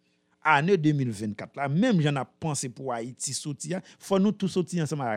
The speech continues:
Ayiti tou. Paske lò pa kapab ankò fò desann lakay ou pou fè bon jan ti gran moun diaspora. Ou pa ka fè ti gran moun pou apre gade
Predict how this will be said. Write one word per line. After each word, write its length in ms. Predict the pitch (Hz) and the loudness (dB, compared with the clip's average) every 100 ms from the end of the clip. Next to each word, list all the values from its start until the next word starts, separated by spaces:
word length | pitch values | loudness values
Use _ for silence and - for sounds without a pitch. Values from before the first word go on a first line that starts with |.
| 107 | -2
Ayiti 260 | 107 - | -4 -6
tou. 160 | 104 104 _ _ _ _ _ _ _ _ _ _ _ _ _ _ | -18 -20 _ _ _ _ _ _ _ _ _ _ _ _ _ _
Paske 240 | 196 196 208 | 6 6 6
lò 280 | 160 196 233 226 | 8 8 8 8
pa 100 | 226 | 6
kapab 320 | 202 170 165 | 6 6 4
ankò 140 | 190 | 4
fò 160 | 170 165 | 4 2
desann 320 | 156 160 151 143 | 4 2 0 -2
lakay 260 | 143 147 | 2 4
ou 160 | 156 202 - - | 4 0 -4 -2
pou 100 | 160 | -2
fè 100 | 135 | -2
bon 320 | 127 139 165 | -4 -2 0
jan 100 | 143 | -2
ti 140 | - 127 | -6 -6
gran 160 | 123 | -4
moun 160 | 135 120 | -4 -4
diaspora. 480 | 123 120 110 117 175 _ _ _ _ _ _ _ _ _ | -6 -8 -8 -8 -8 _ _ _ _ _ _ _ _ _
Ou 80 | 196 | 4
pa 80 | 233 | 8
ka 140 | 240 | 8
fè 80 | 214 | 6
ti 160 | 170 160 | 4 4
gran 220 | 160 170 | 8 8
moun 180 | 185 185 | 8 8
pou 100 | 170 | 6
apre 220 | 147 139 | 4 4
gade 400 | 135 139 139 170 | 4 4 4 0